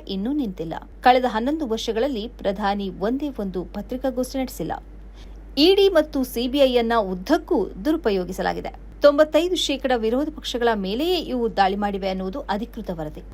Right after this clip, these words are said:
ಆರ್ಥಿಕ ನೀತಿ ಸಂಪೂರ್ಣವಾಗಿ ಉದ್ಯಮಿಗಳ ಪರವಾಗಿದೆ. ಭದ್ರತಾ ವೈಫಲ್ಯಕ್ಕೆ ಪುಲ್ವಾಮಾ, ಪಠಾನ್ಕೋಟ್ ಮತ್ತು ಇದೀಗ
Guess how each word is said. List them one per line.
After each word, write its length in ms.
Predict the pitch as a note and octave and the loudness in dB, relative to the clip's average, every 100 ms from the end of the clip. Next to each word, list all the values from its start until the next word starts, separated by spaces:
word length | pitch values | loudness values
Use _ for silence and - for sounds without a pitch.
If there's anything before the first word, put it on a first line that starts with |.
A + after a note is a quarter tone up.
| - | 2
ಆರ್ಥಿಕ 380 | A4+ G#4 A4 G#4+ G#4 | 6 6 4 2 0
ನೀತಿ 240 | F4+ G4+ | 2 2
ಸಂಪೂರ್ಣವಾಗಿ 800 | A4+ A#3+ A#3+ E4 F#4 D4 B3+ D4 | 4 2 2 0 2 4 4 2
ಉದ್ಯಮಿಗಳ 560 | - G#3 A#3 C#4+ B3+ G#3 F#3 | -6 -8 -4 -2 0 0 0
ಪರವಾಗಿದೆ. 540 | F3+ F3 D#3+ F3 - - - | -4 -6 -8 -12 -16 -16 -4
ಭದ್ರತಾ 420 | A3 A3 C4 C4 | 0 2 4 6
ವೈಫಲ್ಯಕ್ಕೆ 720 | A3 G3+ G#3+ A3 C4 - G#3 B3+ - | 6 4 2 -2 -2 0 0 0 -4
ಪುಲ್ವಾಮಾ, 540 | G#3+ A3 A3+ A3+ A3 D4+ - - | -2 4 6 6 4 -2 -6 0
ಪಠಾನ್ಕೋಟ್ 640 | G#3+ G#3 G#3+ G#3 - D#4+ - - | 0 4 2 2 -2 -4 -4 0
ಮತ್ತು 300 | G#3+ G#3 F#3+ | 0 0 -6
ಇದೀಗ 360 | G3 F#3 E4 | -6 -2 2